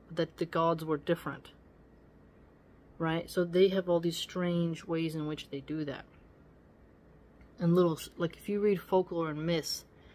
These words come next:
and all those strangeness, you see this attempt to separate humans from their gods. And other attempts to make humans like gods, or on the same level as their gods, and give their gods, uh,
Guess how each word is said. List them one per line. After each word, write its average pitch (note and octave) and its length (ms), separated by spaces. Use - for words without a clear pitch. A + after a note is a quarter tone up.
and - 100
all F3 220
those F3 200
strangeness, D#3+ 720
you F#3+ 180
see G#3+ 320
this G3 280
attempt F#3 440
to F3 120
separate E3 540
humans E3+ 640
from D#3+ 340
their D3 220
gods. D3 540
And F3 120
other F3+ 240
attempts E3+ 420
to E3 200
make D#3+ 260
humans E3 460
like E3 260
gods, - 600
or E3 100
on E3 100
the D#3+ 60
same E3+ 320
level E3+ 280
as D#3 120
their D3 180
gods, C#3 600
and E3 160
give D#3+ 220
their E3 120
gods, D#3+ 540
uh, D3 360